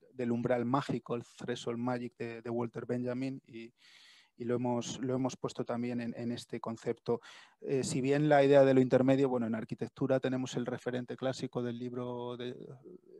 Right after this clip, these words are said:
seminal, digamos, o básico de, de Sergei Chermayev y Christopher Alexander, ¿no? Comunidad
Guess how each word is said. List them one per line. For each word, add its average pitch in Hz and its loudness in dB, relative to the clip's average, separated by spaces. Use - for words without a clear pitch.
seminal, 120 -2
digamos, 123 -8
o 127 -4
básico 131 -4
de, 120 -6
de 127 -4
Sergei 127 -2
Chermayev 123 -2
y 120 -6
Christopher 123 -4
Alexander, 135 -4
¿no? 135 -8
Comunidad 117 -8